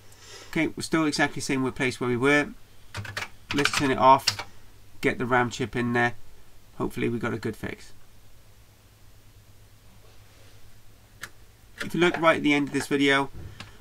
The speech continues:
I've got a little section on the spec for the four one one sixes, because, uh, the main thing is, is the one twenty-eight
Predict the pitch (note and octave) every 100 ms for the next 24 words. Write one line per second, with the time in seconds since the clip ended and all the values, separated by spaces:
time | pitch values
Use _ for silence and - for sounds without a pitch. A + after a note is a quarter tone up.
0 | - - B2 D3 C3 C#3+ C#3+ - C3+ C3
1 | B2+ B2 A#2+ A2 - A2+ - - B2 -
2 | C3+ B2+ B2 B2 A2 C3+ - C#3 B2+ -
3 | - - - - - - - - - A2+
4 | C3+ A#2 - - B2+ B2+ C3 C#3 C#3+ D3
5 | C3+ C3 B2+ A2+ A#2+ C3+ C3+ - C3+ C3
6 | B2+ B2+